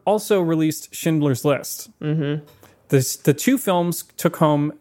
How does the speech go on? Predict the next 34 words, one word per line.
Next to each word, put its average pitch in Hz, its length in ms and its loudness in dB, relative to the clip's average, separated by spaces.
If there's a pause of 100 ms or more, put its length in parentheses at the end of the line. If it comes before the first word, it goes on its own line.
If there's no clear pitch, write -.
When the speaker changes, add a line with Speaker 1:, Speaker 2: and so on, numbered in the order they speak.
Speaker 1:
ten 220 300 0
Academy 165 440 0
Awards 131 380 2
between 123 340 -2
them, 120 320 -2
including 196 600 0
Best 131 340 0
Director. 113 500 -2 (460)
However, 160 520 4
Spielberg 170 540 0
reportedly 196 580 0
fell 147 200 0
into 143 240 -2
a 123 60 0
depression 139 760 0 (260)
after 156 340 2
Schindler's 160 500 0
List, 117 380 0 (360)
remarking 175 520 4
later 185 300 2
that 160 180 -2
he 151 120 -2
had 131 120 2
wondered 156 440 0
at 180 100 -4
the 175 80 -4
time 127 360 0
if 120 120 -6
it 143 60 -2
would 143 140 -2
be 127 160 0
his 120 160 0
last 110 400 -2
film. 151 460 -2